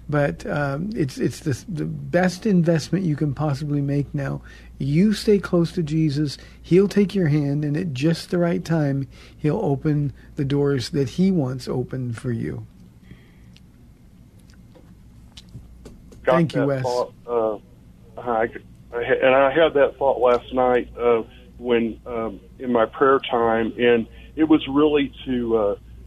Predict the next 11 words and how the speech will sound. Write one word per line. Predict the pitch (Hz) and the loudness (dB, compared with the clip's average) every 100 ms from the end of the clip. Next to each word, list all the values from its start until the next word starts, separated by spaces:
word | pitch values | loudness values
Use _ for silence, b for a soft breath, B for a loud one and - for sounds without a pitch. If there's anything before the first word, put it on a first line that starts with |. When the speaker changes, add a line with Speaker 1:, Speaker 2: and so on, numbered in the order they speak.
| - - | -14 0
Speaker 2:
really | 160 165 | 4 6
to | 135 | 4
yield, | 120 117 135 151 110 98 - - - - - 131 | 0 -2 0 2 0 -2 -8 -20 -20 -20 -20 -8
you | |
know, | 127 123 113 - | -2 -2 -2 -6
to, | 123 107 95 - | -2 -2 -4 -10
to | 139 | -8
back | 127 120 117 | -2 0 0
off. | 123 123 123 117 123 | 0 2 2 2 -4
And | 120 123 120 | -8 -6 0
that, | 123 123 | 2 2